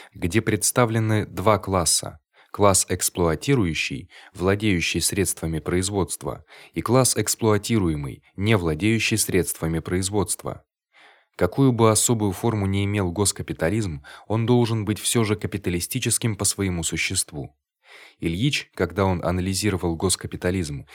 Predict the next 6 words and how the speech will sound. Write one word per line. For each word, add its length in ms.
имел 320
в 60
виду 320
прежде 340
всего 320
концессии. 880